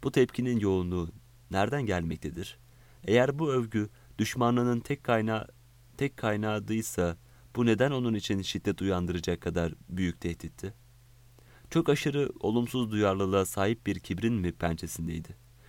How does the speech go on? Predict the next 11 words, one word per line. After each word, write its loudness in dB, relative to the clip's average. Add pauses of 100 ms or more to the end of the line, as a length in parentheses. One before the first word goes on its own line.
(120)
Eğer 4
böyleyse, 0 (220)
sahip 4
olduğu 2
ve 4
gizlemeye 0
bu -6
kadar 0
ihtiyaç -6
duyduğu -2
eksiklikler -8